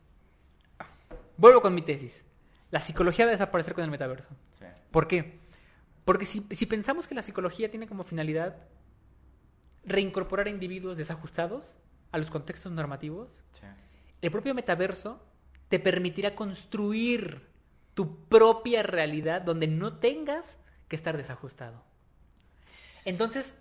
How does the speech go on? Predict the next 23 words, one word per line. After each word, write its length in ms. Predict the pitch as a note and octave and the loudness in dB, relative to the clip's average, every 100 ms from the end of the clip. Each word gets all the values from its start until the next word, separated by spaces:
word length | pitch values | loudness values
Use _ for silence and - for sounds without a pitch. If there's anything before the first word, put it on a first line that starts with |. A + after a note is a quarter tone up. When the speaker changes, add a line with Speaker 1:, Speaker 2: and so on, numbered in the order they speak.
| _ - _ - - | _ -20 _ -10 0
Speaker 1:
a 100 | D#3 | 2
ver, 380 | D#3+ - - - | 2 -2 -18 -16
desde 180 | C#3+ C#3 | -12 -4
Fuentes 280 | E3+ E3+ E3 | -4 -4 -8
Ortega, 360 | D#3+ D#3 C3 - - - - - _ _ - _ - - | -4 -6 -6 -14 -20 -20 -20 -20 _ _ -20 _ -10 6
hay 180 | A3 C4 | 6 6
estructuras 560 | - A3+ A#3+ C#4+ B3+ | 2 0 0 -4 -4
políticas 540 | - F#3 F3+ E3+ E3+ D3+ | -4 -6 -6 -12 -12 -8
y 40 | |
normativas, 600 | D3+ C#3+ D3+ G3+ C3+ C3 - - - - _ - _ - | -8 -8 -12 -12 -12 -14 -20 -20 -20 -20 _ -20 _ -4
hay 120 | G3 | -2
estructuras 460 | G#3+ F#3 E3 E3+ D#3 | -2 -6 -4 -6 -6
Speaker 2:
Sí. 60 | |
Speaker 1:
sociales, 440 | C#3 G3+ F#3 F#3+ - - - - - - | -2 -2 -2 -8 -14 -20 -20 -20 -14 0
hay 120 | A#3 | 0
cuestiones 440 | A#3 - C4 C4 | 0 -10 -8 -4
que 60 | - | -4
escapan 640 | F3+ D4+ E4+ A3 D3+ C3+ - - | -2 -2 0 -2 -2 -8 -14 -10
tu 80 | F3+ | -4
voluntad, 540 | D#3+ C#3+ C#3 - G3+ G3 - - - - - - | -2 -4 -6 -6 -8 -8 -20 -20 -20 -20 -20 -10
que 100 | E3+ | -2
te 100 | D#3+ | -2
rebasan. 640 | C#3 C#3 F3+ F3 C#3 C3 | -2 -4 -4 -6 -12 -14